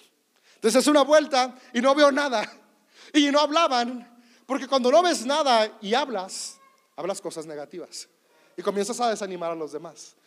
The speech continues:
Entonces parte de la disciplina es disciplinar mis pensamientos. Mientras voy corriendo esta carrera de vida y no veo resultados, mejor no voy a decir nada. Porque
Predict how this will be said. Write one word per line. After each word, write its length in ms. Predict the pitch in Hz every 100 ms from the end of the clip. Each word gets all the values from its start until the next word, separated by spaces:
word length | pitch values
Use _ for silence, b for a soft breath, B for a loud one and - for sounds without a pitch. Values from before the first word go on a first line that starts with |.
| b
Entonces 240 | - 262 -
parte 300 | 277 302 339
de 80 |
la 100 | 294
disciplina 640 | 262 240 214 - 285 269 214
es 160 | 233 - B -
disciplinar 580 | 254 262 247 233 262
mis 160 | 277 262
pensamientos. 920 | 277 240 240 214 247 285 - 156 - B B
Mientras 340 | 247 254 254
voy 140 | 240 320
corriendo 600 | 320 311 269 311 294 247
esta 200 | 240 254
carrera 340 | 220 208 220
de 140 | 214 185
vida 300 | 226 202 190
y 60 |
no 120 | 226
veo 120 | 269 269
resultados, 840 | 254 233 202 254 294 226 202 - - b b -
mejor 280 | 160 170
no 80 | 180
voy 140 | 170 170
a 40 |
decir 320 | 156 - 156
nada. 300 | 156 147 127 - _ _ _ _ _ _ _ _ _ _ _ _ _ _ _ _ _
Porque 380 | 175 180 175